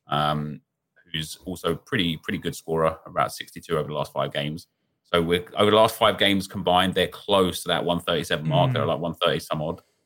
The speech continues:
Speaker 1: So I'm hoping that they can, uh, come in and have a good week for me, yeah.
Speaker 2: Well, fingers crossed. Fingers crossed to be good. Do you know, I think the best score we've had so far in any of the months, the last two or three months where the podcast has been going, is about one thirty, one thirty-two, something like that,
Speaker 1: Okay.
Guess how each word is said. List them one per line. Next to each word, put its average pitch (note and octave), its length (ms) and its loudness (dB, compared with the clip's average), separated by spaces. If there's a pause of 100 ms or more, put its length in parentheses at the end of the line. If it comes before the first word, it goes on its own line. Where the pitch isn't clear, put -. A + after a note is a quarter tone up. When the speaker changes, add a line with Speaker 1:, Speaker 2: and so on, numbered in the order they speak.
(180)
Speaker 1:
So - 80 -20
I'm E2 140 2
hoping F2+ 300 2
that D#2+ 80 -8
they D#2+ 160 -4
can, E2+ 220 -10
uh, E2+ 140 -2
come F2+ 240 -4
in F2+ 80 -2
and F2 100 -8
have F2 120 -8
a - 40 -16
good - 120 -14
week F#2+ 180 -16
for D2+ 100 -10
me, C#2+ 100 -8
yeah. E2+ 140 -12 (680)
Speaker 2:
Well, D3+ 260 -8
fingers C#3 380 -4
crossed. C3+ 480 2
Fingers C#3 340 -10
crossed C3 300 -6
to C3 80 -12
be C3 80 -8
good. D3 240 -6 (240)
Do - 80 -10
you D#3 40 -4
know, D#3 200 -4
I - 20 -8
think E3 240 -8
the C#3+ 60 -6
best C#3+ 300 -2
score C#3 160 -6
we've B2 180 -6
had A#2+ 200 -2
so B2 200 -2
far A2+ 280 0
in A2 100 0
any A#2+ 180 2
of C3 60 2
the C#3 60 2
months, C3+ 300 0
the A2+ 80 -6
last A2+ 220 -2 (160)
two C3 100 -6
or A#2 60 -6
three A#2 160 -8
months A#2 200 -6
where A2+ 60 -8
the G#2 80 -6
podcast - 320 -8
has A2+ 180 -6
been G#2+ 140 -10
going, A2+ 220 -2
is G2 80 -4
about A2 180 -6
one A2+ 160 -6
thirty, A#2 380 0
one A2+ 140 -2
thirty-two, A2+ 500 -4
something - 220 -10
like G#2+ 120 -8
that, A#2+ 220 0
Speaker 1:
Okay. - 160 0